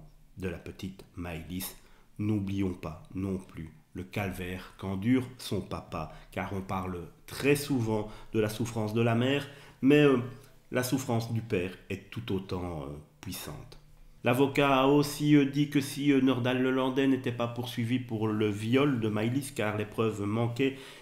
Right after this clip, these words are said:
il en était également persuadé. Poussé dans ses retranchements au fil des trois semaines, Nordal Lelandais a juste admis avoir tué volontairement la petite Maïlis,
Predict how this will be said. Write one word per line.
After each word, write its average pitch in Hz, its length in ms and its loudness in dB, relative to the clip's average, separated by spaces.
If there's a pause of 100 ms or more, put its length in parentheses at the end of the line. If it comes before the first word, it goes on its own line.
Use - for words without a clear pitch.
il 113 140 2
en 113 100 4
était 101 360 -2 (240)
également 92 480 -2 (180)
persuadé. 82 580 -6 (800)
Poussé 120 360 2
dans 104 160 0
ses 110 320 2
retranchements 113 880 0
au 107 80 0
fil 101 340 -2
des 98 140 0
trois 110 220 -2
semaines, 87 340 -4 (480)
Nordal 113 440 4
Lelandais 107 520 2
a 98 440 0
juste 101 520 -4 (240)
admis 92 380 -2 (220)
avoir 95 520 -2
tué 95 260 -2
volontairement 98 720 -4
la 90 100 -4
petite - 460 -12
Maïlis, 82 580 -6